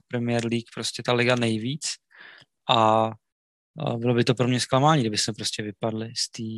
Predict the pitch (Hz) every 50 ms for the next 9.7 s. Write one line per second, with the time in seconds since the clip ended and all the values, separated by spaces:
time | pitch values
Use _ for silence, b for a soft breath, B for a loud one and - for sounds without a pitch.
0 | 113 - - 113 - - - - 110 - - - - 117 117 113 113 113 113 113
1 | 113 107 - - - 120 117 - - 143 123 120 113 - - 127 120 117 110 107
2 | - 123 123 120 123 120 117 - - 117 - - - 113 107 - - 123 113 117
3 | 120 123 123 120 113 113 - - - 120 120 117 117 113 113 113 107 113 117 113
4 | 117 127 117 120 120 113 117 110 107 - - 117 107 - - - 123 120 120 B
5 | B B B B B B B B B B B B _ _ - - 117 113 107 107
6 | 113 113 113 107 - - 117 107 - - - 117 - - 113 113 113 - - 123
7 | 113 - - - 120 - - - - - 123 120 120 120 113 107 120 117 120 120
8 | 120 123 123 127 131 127 123 110 98 - _ - - 147 143 - - 117 104 101
9 | 113 104 - - - - 139 131 131 123 127 123 123 123